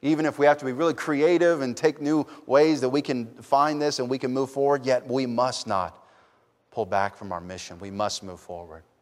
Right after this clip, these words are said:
Regardless of what the next six months look like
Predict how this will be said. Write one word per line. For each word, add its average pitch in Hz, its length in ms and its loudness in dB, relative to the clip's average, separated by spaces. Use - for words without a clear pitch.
Regardless 131 540 6
of 117 120 2
what 123 180 4
the 120 60 0
next 117 260 0
six - 300 -4
months 131 280 -2
look 127 140 -6
like 127 260 0